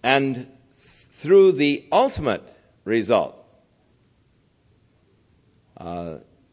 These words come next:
one third of the earth's population will be destroyed. In the beginning, they have power only to hurt men for six months.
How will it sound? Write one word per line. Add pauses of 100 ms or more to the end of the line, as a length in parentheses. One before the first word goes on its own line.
(880)
one (3750)
third
of
the
earth's
population
will
be
destroyed. (800)
In
the
beginning, (120)
they
have
power
only
to
hurt
men
for
six
months.